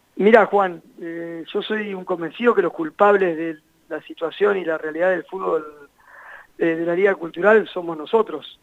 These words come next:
Es decir, tenemos que hacer mucha autocrítica, saber dónde estamos parados, saber que hoy estamos dos o tres escalones abajo,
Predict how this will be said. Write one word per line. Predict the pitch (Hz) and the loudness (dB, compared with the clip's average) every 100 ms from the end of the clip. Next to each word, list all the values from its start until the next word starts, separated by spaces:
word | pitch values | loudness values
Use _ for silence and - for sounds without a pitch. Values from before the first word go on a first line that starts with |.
| _ | _
Es | 151 | -12
decir, | 165 151 | -10 -10
tenemos | 160 170 | -8 -8
que | 156 | -6
hacer | 165 | -8
mucha | 165 170 175 | -8 -2 -2
autocrítica, | 170 151 165 202 214 214 214 - - - _ | -2 -8 -10 -10 0 2 2 -6 -20 -20 _
saber | 165 180 | 0 0
dónde | 190 175 | 0 -4
estamos | 170 165 151 | -4 -6 -4
parados, | 160 190 220 226 233 _ _ _ _ _ - | 2 4 6 4 -4 _ _ _ _ _ -6
saber | 180 196 202 | -2 -2 -2
que | 196 | -4
hoy | |
estamos | 180 190 185 | -2 -4 -2
dos | 180 196 | -2 -4
o | |
tres | 190 190 | -4 -6
escalones | 185 165 170 190 175 160 151 143 _ _ _ _ _ | -6 -6 -4 -6 -8 -10 -16 -20 _ _ _ _ _
abajo, | - 165 185 185 175 170 156 143 135 | -2 0 0 -2 -8 -8 -10 -14 -20